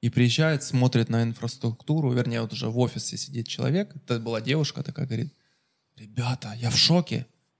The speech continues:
а у вас что, тут есть рейсы?» Мы такие засмеялись, естественно.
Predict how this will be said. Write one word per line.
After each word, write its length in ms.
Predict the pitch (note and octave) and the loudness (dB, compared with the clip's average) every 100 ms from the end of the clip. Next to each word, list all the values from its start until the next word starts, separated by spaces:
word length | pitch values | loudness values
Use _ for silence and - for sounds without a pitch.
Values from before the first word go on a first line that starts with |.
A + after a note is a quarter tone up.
| _ | _
а 100 | A#2 | -8
у 40 | |
вас 220 | A#2 A#2 B2 | 0 4 4
что, 240 | - B2 | 6 4
тут 180 | A#2+ - | 4 0
есть 340 | A#2 C3 - | 4 4 4
рейсы?» 600 | C3+ C3 G3 F3 - A2 - - - _ _ _ _ _ - | 0 0 2 6 6 4 -2 -20 -20 _ _ _ _ _ -4
Мы 120 | C3 | -2
такие 360 | B2 - A#2+ | -2 -2 0
засмеялись, 640 | A2+ A#2 A#2 B2 G3 E3+ - | 2 2 2 4 4 4 2
естественно. 680 | C#3 - C3+ - A#2+ A#2 | 0 2 0 2 2 2